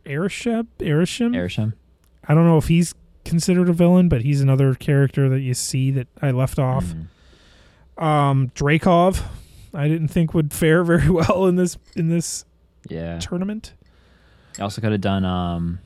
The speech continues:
Speaker 2: uh, what's his face? George Saint Pierre.
Speaker 1: Batroc, the Leaper.
Speaker 2: Batroc.
Speaker 1: I
Speaker 2: Yeah, Batroc
Speaker 1: also
Speaker 2: the
Speaker 1: left
Speaker 2: Leaper.
Speaker 1: him off in favor of, uh,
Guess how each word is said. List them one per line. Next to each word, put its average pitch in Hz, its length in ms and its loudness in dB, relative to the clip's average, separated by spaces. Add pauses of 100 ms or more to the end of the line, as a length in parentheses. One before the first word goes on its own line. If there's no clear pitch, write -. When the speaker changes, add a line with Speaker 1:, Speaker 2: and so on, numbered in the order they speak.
(460)
Speaker 2:
uh, 82 400 -6 (680)
what's 107 280 -12
his 92 180 -20
face? - 480 -16 (920)
George 104 260 -4
Saint 101 240 -2
Pierre. 98 340 -4 (760)
Speaker 1:
Batroc, 185 560 0 (360)
the 147 160 -6
Leaper. 147 240 -4
Speaker 2:
Batroc. 269 280 -2 (200)
Speaker 1:
I 143 160 -2
Speaker 2:
Yeah, 143 240 -2
Batroc - 80 -10
Speaker 1:
also 160 260 -2
Speaker 2:
the 156 60 -2
Speaker 1:
left 151 220 0
Speaker 2:
Leaper. - 100 -2
Speaker 1:
him 165 100 4
off 165 360 -2
in 143 480 0 (160)
favor 151 460 -4
of, 139 440 -4 (920)
uh, 127 400 0